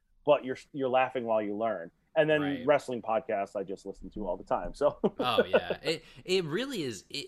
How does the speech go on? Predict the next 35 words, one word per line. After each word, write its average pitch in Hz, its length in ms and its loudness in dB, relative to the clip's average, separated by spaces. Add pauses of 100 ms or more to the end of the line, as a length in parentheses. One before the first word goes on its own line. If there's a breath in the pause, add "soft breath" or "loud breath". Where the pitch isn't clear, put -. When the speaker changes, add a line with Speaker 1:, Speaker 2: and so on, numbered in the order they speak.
(100)
Speaker 2:
it 151 180 -4
really 175 360 -4
is 104 100 -4
something. 131 320 -6
And 95 100 -10
I 101 80 -10
think 170 260 -8
the 143 80 -6
dilution 110 760 -6 (100)
of 95 640 -8 (400)
the 110 140 -10
fact 101 300 -4
that 104 200 -4
anyone 123 640 -2
can 117 200 -6
create 104 220 -6
a 92 60 -10
podcast, 98 560 -6
and 95 80 -12
a 92 40 -10
lot 104 200 -6
of - 40 -16
people 92 280 -10
have 98 440 0
and 113 120 -2
just 92 140 -8
talk 98 260 -8
about 90 240 -6
whatever 90 340 -8
the 92 80 -12
hell 98 220 -6
they 90 120 -6
want, 87 460 -8 (720 soft breath)
right? 98 440 0
Like, 95 180 -4